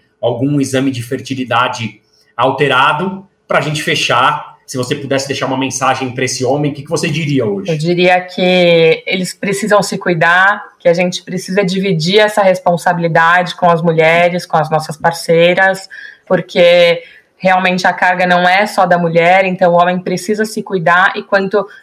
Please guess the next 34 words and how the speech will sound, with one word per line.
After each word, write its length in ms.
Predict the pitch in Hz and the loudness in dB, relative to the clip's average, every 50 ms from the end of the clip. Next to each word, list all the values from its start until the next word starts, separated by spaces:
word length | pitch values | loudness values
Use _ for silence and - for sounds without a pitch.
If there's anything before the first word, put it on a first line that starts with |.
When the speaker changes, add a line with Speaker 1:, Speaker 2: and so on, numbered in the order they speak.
| _ | _
Speaker 2:
mais 340 | - 208 208 214 240 262 254 | -4 -2 0 0 0 0 -2
cedo 260 | - 254 214 208 214 | -2 -4 -2 -2 -2
se 160 | 208 - 233 226 | -2 -2 -4 -2
cuidar, 640 | - 214 190 170 185 180 185 202 220 226 - - - _ | -2 -2 0 2 2 2 2 2 0 -2 -6 -12 -18 _
melhor 360 | - 196 196 196 196 196 202 208 | -2 0 0 2 4 4 2 2
resultado 640 | 196 214 208 196 196 196 - 202 185 185 185 185 | 2 -2 -4 -4 -4 -2 0 0 0 0 0 0
vai 180 | 185 180 170 170 | 2 2 0 0
ter, 480 | - - 190 180 190 196 220 226 226 - _ _ _ _ _ - | -2 -2 -2 0 0 0 0 -2 -4 -8 _ _ _ _ _ -4
vai 200 | 160 170 175 175 | 0 2 2 2
conseguir 380 | 175 190 190 180 - - 180 185 | 0 -2 -4 -4 -4 -2 -2 -2
atingir 800 | 180 185 - - 185 185 165 175 185 196 214 214 214 214 - - | -2 -2 -4 -2 -2 0 0 0 2 2 2 2 2 0 -4 -10
esse 220 | - 180 - - | -14 -10 -8 -8
sonho 500 | 170 - - - 190 190 196 196 190 185 | -8 -6 -2 0 2 2 4 2 2 2
aí 220 | 175 170 170 175 170 | 2 2 2 2 2
da, 540 | 170 165 165 165 160 160 156 156 151 156 165 - - - - _ | 2 2 4 4 2 2 2 0 -2 -2 -6 -10 -18 -20 -20 _
da 160 | - 160 156 | -2 0 0
paternidade, 1000 | 151 - - 277 285 - - 185 165 170 160 156 175 190 196 196 190 190 175 175 | 0 0 0 -2 -2 0 -2 -2 -2 -2 0 2 4 4 4 4 4 2 0 -2
da 100 | 170 170 | -2 -2
maternidade, 880 | 165 165 170 - - 170 165 160 156 151 165 175 185 190 185 180 170 - | 0 -2 -2 -4 -4 -6 -4 -4 -2 0 2 2 4 4 2 2 0 -2
enfim, 260 | 170 165 - - 175 170 | -6 -8 -6 -6 -6 -8
de 120 | 165 - | -8 -6
ter 120 | - 175 | -6 -6
esse 200 | 180 180 - - | -6 -4 -6 -10
filho 500 | 185 - - 180 175 175 175 180 175 175 - - _ _ _ | -12 -10 -6 -4 -2 2 2 2 2 2 -2 -10 _ _ _
no 120 | - 180 175 | -4 -4 -4
colo, 480 | - - 185 180 180 190 190 208 - | 0 2 4 4 4 4 2 0 0
e 100 | 196 202 | 0 0
a 80 | 190 185 | 0 0
nutrição 600 | 190 185 - 196 190 190 - - 180 180 180 180 | 0 -2 -4 -6 -6 -6 -2 0 2 2 2 2
pode 460 | 185 180 180 175 170 180 185 175 - - - | 2 2 2 2 0 -2 -4 -6 -6 -6 -2
ajudar 640 | 175 180 180 180 175 170 175 175 180 - - - | 0 0 0 -2 -2 0 2 2 2 0 -2 -6
muito, 360 | - 180 190 196 214 220 - 208 | -6 -4 -4 -2 -4 -4 -6 -8
muito, 260 | 202 202 202 214 196 | -10 -10 -10 -6 -2
muito. 400 | 180 165 156 151 151 - 165 | -2 0 0 -2 -4 -4 -6